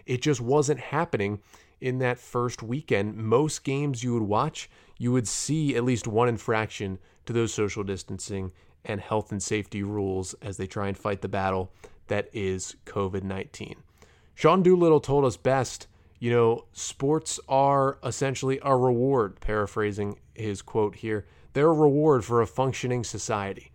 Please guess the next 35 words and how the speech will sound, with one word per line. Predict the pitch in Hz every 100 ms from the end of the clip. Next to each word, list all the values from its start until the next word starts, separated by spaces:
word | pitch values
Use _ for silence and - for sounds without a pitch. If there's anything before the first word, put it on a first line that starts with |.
| - - -
The | 127
U | 151
S | 160 -
does | 135
not | 139 135
have | - 143 135
that | 120 107
right | 104 101 101
now, | 95 95 - - - - - -
and | 107
we | 127
don't | 139 135
deserve | 127 107 123 120 104
the | 104
sports | - - 110 107 -
that | 110
are | 101
putting | - 110 104 -
even | 123 110 110 104
more | 104 104 104 104 104 -
people | - 95 101 101 -
in | 101 92
danger. | 92 95 - - - - - - _ _ -
So | 139 143
for | 135
now, | 135 143 147 - _ _ _ _ -
it's | 120
time | - 135
to | 131
call | - 123 117
this | 104
Major | 110 104 107
League | 104 87
Baseball | 98 90 101 95
season. | - 101 90 95